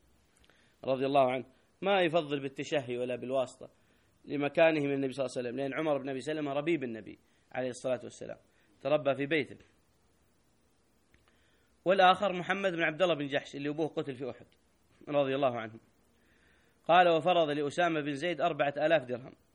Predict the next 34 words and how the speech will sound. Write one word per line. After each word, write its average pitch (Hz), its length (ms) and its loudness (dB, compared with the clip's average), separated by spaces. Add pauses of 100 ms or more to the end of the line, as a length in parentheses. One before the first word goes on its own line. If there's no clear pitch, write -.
(360)
فقال 160 280 2
عبد 147 180 2
الله 151 140 4
بن 135 120 -2
عمر: 143 280 -2
"فر-، 156 380 -2
فرضت 156 360 0
لي 151 180 -2
ثلاثة 151 440 0
آلاف 151 220 2 (680)
وفرضت 151 360 0
لأسامة 139 600 -2 (180)
أربعة 135 320 -2
آلاف، 156 280 2 (460)
وقد 147 280 -4
شهدت 170 340 -2
ما 175 180 0
لم 175 140 0
يشهد 143 240 -6
أسامة". 123 400 -6 (640)
قال 147 240 2
عمر: 147 240 0
"زدته 151 560 -6 (380)
لأنه 139 480 0
كان 143 320 2
أحب 131 440 -4
إلى 131 300 0
رسول 139 240 -6
الله 139 180 -2
صلى 131 160 -6
الله 127 100 -8
عليه 143 120 -4
وسلم 135 60 -4
منك، 151 320 -2